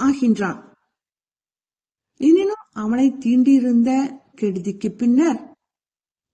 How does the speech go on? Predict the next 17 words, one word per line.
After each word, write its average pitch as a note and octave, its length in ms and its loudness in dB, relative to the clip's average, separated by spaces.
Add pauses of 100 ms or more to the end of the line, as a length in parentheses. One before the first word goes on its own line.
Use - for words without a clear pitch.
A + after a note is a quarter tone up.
நாம் G3 360 -4
அவனை G3 400 -4 (800)
நம் G#3 360 -4
கருணையை E4 640 2 (120)
சுவைக்கச் G#3 560 -6
செய்தால், C4 500 -2 (580)
அவன், G3 300 -2 (720)
"இது B3 280 2
எனக்கு G#3+ 420 -4 (240)
உரியதே D4+ 500 4
ஆகும். F#3+ 400 -4 (1300)
அன்றியும் D#4+ 460 2 (100)
வேலை C4 500 2 (220)
ஏற்படுமென A3+ 640 0 (360)
நான் G3 260 -4
நினைக்கவில்லை. F#3 720 -2 (1500)
நான் G#3 280 -2